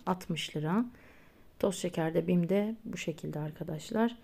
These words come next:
Yine bim'in başka bir şubesine gittim, tekrardan baktım. Orada da yine fiyat aynı, yüz kırk yedi buçuk lira, kendi markası Sole. Ee, onun yine iki litreliği altmış beş lira.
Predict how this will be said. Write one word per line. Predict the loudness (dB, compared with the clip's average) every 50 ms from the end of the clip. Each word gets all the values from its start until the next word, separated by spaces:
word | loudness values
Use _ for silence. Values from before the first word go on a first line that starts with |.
| -20 -20 -20 -20 -20 -20 -20 -6 6 10
Yine | 10 12 12 10 10 10
bim'in | 10 12 12 10 8
başka | 6 4 6 6 4 4
bir | 4
şubesine | 6 6 6 6 6 2 2 4 4 4
gittim, | 4 2 0 -2 -2 0
tekrardan | 0 -2 0 2 2 2 2 2 0 0 0
baktım. | -2 -4 -4 0 4 6 6 6 6
Orada | 4 4 6 6 4 6
da | 6 4
yine | 4 4 2 -2
fiyat | -2 -2 -2 -2 -2 -2 0 0
aynı, | 4 6 6 6 6 6 4
yüz | 2 0 -2 -4 -4
kırk | -4 -4 -2 2
yedi | 2 2 2 2
buçuk | 0 -2 -4 -8 -4 -2
lira, | 0 0 0
kendi | 0 2 2 4 6 6 6 6 4 4 2
markası | 0 0 0 -2 -2 -2 -4 -4 0 0 0 0
Sole. | 0 0 0 0 0 2 2 0 0 -2 -6 -14 -20 -20 -20 -20 -20 -16 -2 0
Ee, | 2 4 4 2 4
onun | 6 8 8 10 10 10 8
yine | 8 10 8 8 6 6
iki | 2 -4 2 4 6 6
litreliği | 6 2 4 4 6 6 6 6 4 4
altmış | 2 0 0 0 -2 -2 -2 2 2
beş | 4 4 4 0 0
lira. | 0 2 4 2 2